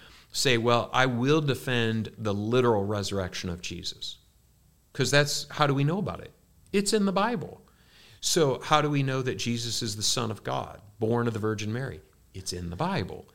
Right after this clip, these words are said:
So if we start saying, "Well, this over here isn't true, and this over here isn't true, and this isn't very essential, and so I don't necessarily hold to this,"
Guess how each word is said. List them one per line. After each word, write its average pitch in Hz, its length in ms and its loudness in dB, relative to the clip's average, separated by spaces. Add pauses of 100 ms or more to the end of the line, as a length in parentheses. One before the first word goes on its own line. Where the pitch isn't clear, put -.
(300)
So - 320 4
if 175 240 0
we 175 120 2
start 135 300 2
saying, 120 240 0
"Well, 110 160 2
this 139 320 2
over 117 180 2
here 110 340 0
isn't 104 240 -2
true, 104 300 -2
and 98 140 0
this 117 180 0
over 107 200 0
here 101 240 0
isn't 95 180 -4
true, 101 280 -2
and 101 120 2
this 135 180 2
isn't 139 280 2
very 104 260 2
essential, 92 760 -2
and 90 140 -4
so 95 160 -4
I 113 140 0
don't 104 320 -2
necessarily 92 540 -4
hold 92 300 -4
to 90 100 -6
this," - 520 -10